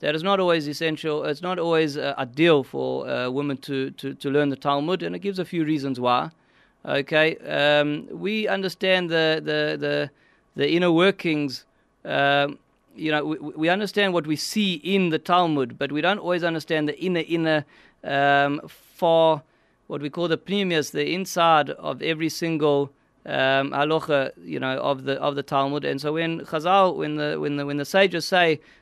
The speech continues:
that maybe it's not the most ideal for, uh, for ladies to, to, to learn it, so there, there are certain ideas behind it.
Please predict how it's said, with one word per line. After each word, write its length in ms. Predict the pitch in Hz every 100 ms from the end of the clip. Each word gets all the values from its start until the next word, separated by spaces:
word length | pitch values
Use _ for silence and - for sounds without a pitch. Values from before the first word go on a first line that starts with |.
| -
that 120 | 139
maybe 200 | 165 165
it's 120 | 151
not 160 | 190 170
the 60 |
most 380 | 160 160 208 -
ideal 500 | 160 139 156 139 117 _ _ _
for, 500 | _ - 139 139 143
uh, 340 | 143 139 139 143
for 240 | 147 139
ladies 400 | 139 160 160 151
to, 340 | - 156 143 143
to, 260 | - 147 139
to 160 | 156
learn 220 | 151 190
it, 140 | 165 151
so 280 | 156 151 151 _ _ _
there, 340 | 147 151 156 160
there 140 | 160
are 20 |
certain 400 | 165 202 190 196
ideas 340 | 170 151 170 151
behind 440 | 156 147 165 147
it. 140 | 120